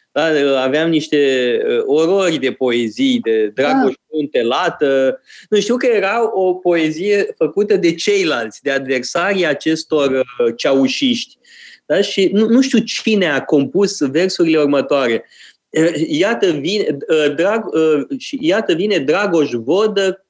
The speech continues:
Speaker 1: uh, cu a lui ceată, toți voinici cu fruntea lată, uh, numai din, uh, uh, numai din, cum era, um, toți voinici cu fruntea lată,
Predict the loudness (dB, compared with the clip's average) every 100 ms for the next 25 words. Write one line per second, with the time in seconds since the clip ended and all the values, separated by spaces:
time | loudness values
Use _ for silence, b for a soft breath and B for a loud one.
0 | _ 0 2 2 0 0 2 2 0 -4
1 | -4 -2 -2 0 0 0 0 0 2 -2
2 | -2 0 2 0 -2 -4 -4 -2 -2 0
3 | 2 2 2 0 0 0 -2 0 0 0
4 | -2 B B B B -2 2 2 0 0
5 | 0 2 0 0 -2 -2 0 2 2 0
6 | 0 -4 _ _ _ _ -2 2 2 2
7 | 2 2 2 2 -2 -2 -2 0 2 0
8 | 0 0 2 2 4 2 2 _ _ -20
9 | -20 _ _ _ _ _ 0 2 2 2
10 | 2 0 -2 -2 0 0 0 2 0 2
11 | 0 0 -2 0 0